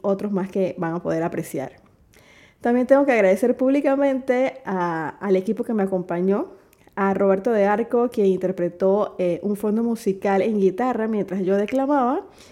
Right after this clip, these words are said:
y a Jaime Mendoza y Tomás de Mansion Studio, que también estuvieron en la grabación y el sonido. Muchísimas gracias, son un equipo maravilloso y espero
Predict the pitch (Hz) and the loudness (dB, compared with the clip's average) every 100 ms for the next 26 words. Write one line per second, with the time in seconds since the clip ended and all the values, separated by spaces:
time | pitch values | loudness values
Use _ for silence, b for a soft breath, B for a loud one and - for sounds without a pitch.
0 | B B B - 302 - 233 226 214 214 | B B B 0 0 2 -2 0 0 0
1 | 214 190 196 202 - 202 196 - _ - | 0 2 0 0 -2 -4 -4 -12 _ -6
2 | 202 196 175 190 190 202 190 170 185 196 | -6 -4 -2 0 0 0 -2 -2 -4 -4
3 | 185 - 190 190 202 185 170 170 190 190 | -4 -2 0 2 0 -6 -6 -6 -6 -4
4 | 180 175 175 180 - 190 185 185 180 160 | -2 0 -2 -6 -4 -4 -4 -6 -4 -4
5 | 156 165 180 180 185 185 165 165 175 190 | -6 -6 -6 -4 -4 -4 -6 -2 0 0
6 | 190 214 226 214 208 196 226 240 262 254 | 0 -2 -2 -2 -2 0 0 2 0 0
7 | 208 220 208 202 214 190 165 165 180 220 | -2 -2 -2 -4 -4 -4 -2 -4 -2 0
8 | 254 294 254 190 196 202 | 0 0 -2 -2 -2 -4